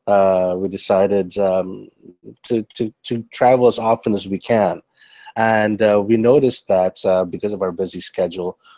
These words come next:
we couldn't always travel as often as we would, uh, would want to, um,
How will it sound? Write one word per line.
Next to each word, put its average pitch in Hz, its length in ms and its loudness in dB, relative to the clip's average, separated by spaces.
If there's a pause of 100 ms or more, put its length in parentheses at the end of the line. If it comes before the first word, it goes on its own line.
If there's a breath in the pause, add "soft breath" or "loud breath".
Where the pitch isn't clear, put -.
(100)
we 127 140 4
couldn't 139 280 4
always 123 280 6
travel 92 400 2
as 85 120 -4
often 87 320 -2
as 80 160 -8
we 90 140 -8
would, 90 340 -8
uh, 87 360 -2 (120)
would 95 220 -8
want 87 380 -6
to, 110 260 -6 (460 soft breath)
um, 80 280 -2